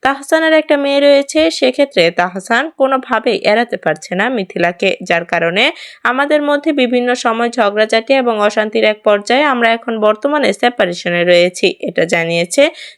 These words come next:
তাহসানের দ্বিতীয় বউ রোজা আহমেদ, যিনি কিনা ইউকের একজন বিখ্যাত মেকআপ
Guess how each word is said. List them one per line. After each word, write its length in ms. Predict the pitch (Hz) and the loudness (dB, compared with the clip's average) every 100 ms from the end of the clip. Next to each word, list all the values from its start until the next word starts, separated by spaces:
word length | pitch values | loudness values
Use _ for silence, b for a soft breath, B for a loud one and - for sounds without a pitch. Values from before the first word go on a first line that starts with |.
| - | -4
তাহসানের 540 | 277 294 320 311 190 170 | -2 -2 0 2 0 2
দ্বিতীয় 300 | 175 175 175 185 | 0 2 2 4
বউ 120 | 262 262 | 4 4
রোজা 220 | 170 180 | 2 -2
আহমেদ, 280 | 190 185 180 - | 0 -2 -2 -2
যিনি 180 | 180 165 170 | -2 -2 -2
কিনা 200 | 170 220 277 226 | 0 0 -2 0
ইউকের 300 | 262 269 302 285 | 0 2 2 2
একজন 260 | 285 277 185 190 | 0 0 0 -2
বিখ্যাত 380 | 220 - 277 190 160 | -4 -2 0 0 0
মেকআপ 280 | 175 180 175 | -2 -4 -4